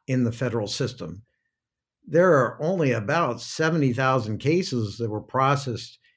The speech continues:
in the criminal arena in the federal system last year. There are hundreds of thousands in state courts. The good news,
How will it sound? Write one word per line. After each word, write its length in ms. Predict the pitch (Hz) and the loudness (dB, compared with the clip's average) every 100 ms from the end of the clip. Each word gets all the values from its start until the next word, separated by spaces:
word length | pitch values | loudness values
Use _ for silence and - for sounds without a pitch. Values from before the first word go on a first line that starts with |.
| _ - | _ -4
in 120 | 131 | -2
the 100 | 123 | -2
criminal 500 | - 143 156 117 110 | 0 0 2 0 0
arena 540 | 117 135 135 107 98 _ _ _ _ _ _ - | 0 4 4 2 -4 _ _ _ _ _ _ -2
in 200 | 151 151 | 2 2
the 80 | 120 | 2
federal 580 | 147 139 120 107 95 - | 2 2 2 0 -6 -12
system 640 | - 165 156 - 85 92 - _ _ | -8 -6 -6 -8 -8 -10 -16 _ _
last 460 | - 120 113 - - | -2 0 0 -4 -2
year. 360 | 190 113 - _ _ _ _ _ _ _ _ _ | 0 -2 -4 _ _ _ _ _ _ _ _ _
There 240 | 196 165 | 4 6
are 340 | 139 127 117 - _ _ _ - - - | 6 4 -2 -14 _ _ _ -20 -20 -6
hundreds 480 | - 247 233 151 | 2 6 6 4
of 160 | 139 98 | 0 -2
thousands 640 | 120 104 87 82 82 80 - | -2 -2 -4 -10 -12 -12 -8
in 120 | 131 | -4
state 340 | 117 - 113 113 | -4 -4 -4 -4
courts. 520 | - 98 - - - _ _ _ _ _ - - - _ _ | -10 -12 -12 -16 -16 _ _ _ _ _ -20 -20 -20 _ _
The 80 | 143 | -10
good 340 | 139 208 294 | 2 4 6
news, 640 | 262 156 143 190 220 - | 6 6 6 4 2 -8